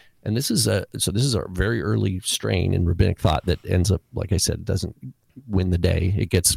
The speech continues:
crowded out by Rabbi Akiva's way of looking at things. But it, it just asks the honest question, which is really a childlike question. You know, well, wow, if the Torah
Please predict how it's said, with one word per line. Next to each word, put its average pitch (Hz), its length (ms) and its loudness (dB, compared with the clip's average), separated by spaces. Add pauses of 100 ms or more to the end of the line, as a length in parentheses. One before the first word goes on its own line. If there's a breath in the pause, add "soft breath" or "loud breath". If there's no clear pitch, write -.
(120)
crowded 95 320 4
out 87 180 2
by 87 220 2
Rabbi 87 400 2
Akiva's 90 580 -2 (220)
way 85 220 0
of 82 160 -4
looking - 260 -4
at - 100 -10
things. - 280 -6 (640 loud breath)
But 110 260 2 (200)
it, 113 240 -2
it 117 80 -4
just - 440 -2
asks 101 260 2
the 123 220 0
honest 127 340 2
question, 156 320 2
which 110 140 4
is 127 140 4
really 294 220 0
a 101 60 0
childlike 123 560 -2
question. 120 600 -4
You 127 120 0
know, 123 160 4
well, 107 300 0 (320 soft breath)
wow, 143 300 0
if 107 140 0
the 107 100 -2
Torah 147 540 0